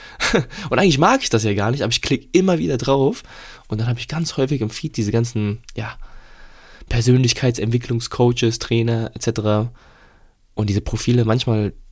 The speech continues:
da komme ich mega ins Kopfschütteln. <laughs> Aber ja, der Algorithmus denkt, ich finde das richtig geil und ich klicke auch immer wieder drauf. Also irgendwie funktioniert das, was Instagram da macht.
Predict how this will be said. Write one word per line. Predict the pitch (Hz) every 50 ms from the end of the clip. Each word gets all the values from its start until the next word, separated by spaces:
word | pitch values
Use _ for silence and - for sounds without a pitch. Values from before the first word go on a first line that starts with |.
| - - - -
da | - 113
komme | - 131 123
ich | 127 -
mega | 139 143 165 170 139
ins | 113 -
Kopfschütteln. | - - 156 - - - 127 117 - 117 147 - 262 214 - - - 185 156 - - -
<laughs> | - - - - - - - - - -
Aber | - 127 147 147 - - - - - - - -
ja, | - 156 123 - - -
der | 104 -
Algorithmus | 117 120 120 117 131 143 - 160 156 -
denkt, | 123 131 147 165 -
ich | - -
finde | 131 113 123
das | 120 - - - -
richtig | 180 170 - 170 147 -
geil | 123 127 175 202
und | 147
ich | 135 - -
klicke | - 160 160 160
auch | 147 143
immer | 170 151 143
wieder | 151 143 131
drauf. | - - - 180 202 196 - -
Also | 123 120 143
irgendwie | - 139 151 139
funktioniert | - - 135 123 - 120 107 107 113 -
das, | 101 101 - -
was | - -
Instagram | 92 87 98 85 80 85 85
da | 90 90
macht. | 85 80 - - - -